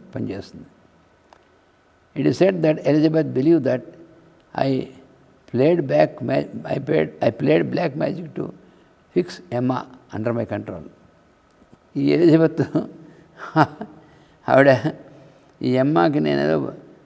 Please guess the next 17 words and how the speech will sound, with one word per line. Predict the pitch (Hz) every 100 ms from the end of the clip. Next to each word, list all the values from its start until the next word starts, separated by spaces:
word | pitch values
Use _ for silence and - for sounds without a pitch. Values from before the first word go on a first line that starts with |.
| _ -
ఆ, | 110 110 110 107 104 87 - -
ప్ర-, | 123 110
శక్తి | 143 139 175
ప్రయోగం | 160 156 151 143
చేశాను | 143 135 147 208 - - - - _ _ _ -
ఆవిడ | 131 127
నా | 64 64 64
యొక్క | - -
వశంలో | 127 123 147 147
ఉండడం | 135 135 139
కోసం | 135 131 147 151 - -
అని | 139 151 143 127 143 135 - - _ 123 - -
ఆవిడ | 127 123
అనుకుంది. | 120 107 80 73 - - _ _ _ _ _ _ _ -
I | 120 127
explained | - 170 180 151
that | 139